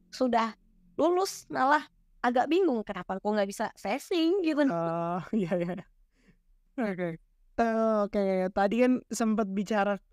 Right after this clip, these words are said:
Speaker 2: soal kenyamanan, kenyamanan sempet beberapa diulang. Nah, apa sih yang dibilang kenyamanannya tuh apa yang memang,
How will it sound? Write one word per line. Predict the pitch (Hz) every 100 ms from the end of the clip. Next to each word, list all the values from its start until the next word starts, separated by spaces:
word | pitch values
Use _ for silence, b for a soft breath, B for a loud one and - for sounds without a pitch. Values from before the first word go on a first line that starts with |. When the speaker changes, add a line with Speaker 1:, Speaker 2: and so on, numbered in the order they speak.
| 226
Speaker 2:
soal | 233 208 208
kenyamanan, | - 202 196 190 185 190 208 202
kenyamanan | 208 185 180 175 190 190
sempet | 180 180
beberapa | 170 160 170 170
diulang. | 165 160 175 175
Nah, | 175 180
apa |
sih | 208 277 254
yang | 233 208 208 _ _ -
dibilang | 175 190 180 190 196 202 196 202 -
kenyamanannya | 214 202 190 190 190 185 196
tuh | 220 196
apa | 185 214
yang | 208 190 190
memang, | 196 180 185 180 175